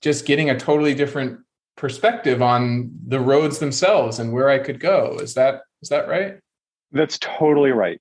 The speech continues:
Speaker 2: Yeah, it's kind of getting above the situation and saying, "Okay, I want something." And wanting something is great,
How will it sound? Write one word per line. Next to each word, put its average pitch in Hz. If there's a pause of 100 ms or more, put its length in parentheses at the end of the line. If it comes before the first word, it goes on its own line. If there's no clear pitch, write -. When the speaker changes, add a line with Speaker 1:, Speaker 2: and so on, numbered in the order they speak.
Speaker 2:
Yeah, 123
it's 120
kind 160
of 123
getting 147
above 127
the 131
situation 110
and 123
saying, 131
"Okay, 160
I 202
want 175
something." - (920)
And 247
wanting 262
something 190
is 139
great, -